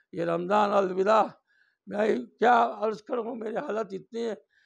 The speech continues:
ख़राब है, मेरी मिजाज इतनी ख़राब है। अल्लाह ताला से दुआ है,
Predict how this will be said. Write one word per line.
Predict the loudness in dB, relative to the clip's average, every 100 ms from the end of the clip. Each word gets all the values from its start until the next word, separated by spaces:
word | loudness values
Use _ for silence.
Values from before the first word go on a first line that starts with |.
| _ -8
ख़राब | 0 2 2
है, | 0 -2
मेरी | -4 -4
मिजाज | -4 0 0 -2
इतनी | -8 -12 -6
ख़राब | -2 0 -2
है। | -4
अल्लाह | -6
ताला | -6 -6 -4
से | -6 -10
दुआ | -6 -2 0
है, | -2